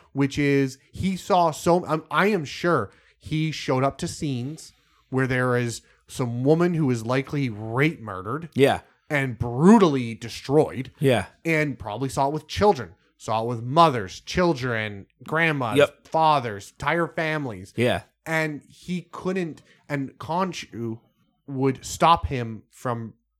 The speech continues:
Speaker 1: pre-killing these people.
Speaker 2: Yeah.
Speaker 1: You can't kill someone who hasn't committed the crime
Speaker 2: Yeah, that's
Speaker 1: yet.
Speaker 2: right. That's
Speaker 1: And
Speaker 2: right.
Speaker 1: I'm sure that weighed heavily on him, that he couldn't stop the murders.
Speaker 2: Yeah.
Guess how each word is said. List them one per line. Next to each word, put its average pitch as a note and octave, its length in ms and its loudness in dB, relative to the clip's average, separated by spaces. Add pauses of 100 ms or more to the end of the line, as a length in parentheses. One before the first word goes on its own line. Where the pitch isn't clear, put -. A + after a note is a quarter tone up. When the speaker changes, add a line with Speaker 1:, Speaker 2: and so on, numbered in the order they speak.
(100)
Speaker 1:
pre-killing C#3+ 600 -6
these G#2 140 -14
people. - 420 -18
Speaker 2:
Yeah. C3+ 280 2
Speaker 1:
You B2+ 120 -6
can't E3 320 -4
kill E3 160 -2
someone C3 200 -8
who B2 60 -4
hasn't A#2+ 220 -6
committed A2 240 -12
the G#2+ 80 -12
crime A2 280 -6
Speaker 2:
Yeah, B2+ 160 4
that's G#2+ 120 0
Speaker 1:
yet. G#2+ 100 -4
Speaker 2:
right. E2+ 180 -4 (240)
That's F#2+ 180 -6
Speaker 1:
And D#3+ 100 2
Speaker 2:
right. D3+ 80 2
Speaker 1:
I'm D3 100 -2
sure G3+ 220 -4
that F3 200 -2
weighed D#3 240 0
heavily D#3 400 -4
on F2 160 -12
him, G#2 160 -10
that A#2 140 -6
he F#3 360 -8 (360)
couldn't A3 340 -4
stop - 480 -2
the B2+ 60 -6
murders. F2+ 600 -10
Speaker 2:
Yeah. B2 280 4